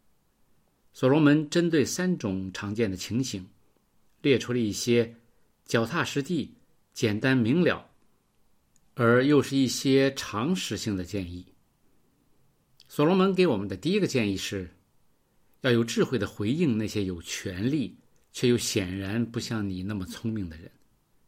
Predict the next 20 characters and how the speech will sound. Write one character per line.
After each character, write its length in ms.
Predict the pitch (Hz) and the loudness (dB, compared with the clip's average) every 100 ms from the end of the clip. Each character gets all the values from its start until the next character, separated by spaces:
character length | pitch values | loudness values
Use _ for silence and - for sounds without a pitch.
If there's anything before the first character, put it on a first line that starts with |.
| _ _ _ _ _ _ _ | _ _ _ _ _ _ _
要 140 | 117 110 | -4 -2
有 120 | 101 | -4
智 220 | - 196 | -2 -2
慧 160 | 117 101 | -2 -4
地 140 | 90 | -6
去 240 | - - | -10 -10
回 340 | 92 - 101 95 | -10 -10 -10 -6
应 340 | 139 139 - - _ _ _ _ | -4 -4 -6 -16 _ _ _ _
那 100 | - | -12
些 160 | 98 113 | -8 -8
并 320 | 113 208 165 | -8 -4 -4
不 80 | 110 | -4
聪 240 | - 151 | -6 -4
明 180 | 147 104 | -2 -2
的 160 | 90 - _ _ _ _ _ _ _ - | -4 -12 _ _ _ _ _ _ _ -12
有 160 | 92 | -12
权 340 | - - 101 95 | -10 -6 -4 -4
力 140 | 98 | -6
的 80 | 90 | -10
人。 160 | 107 | -18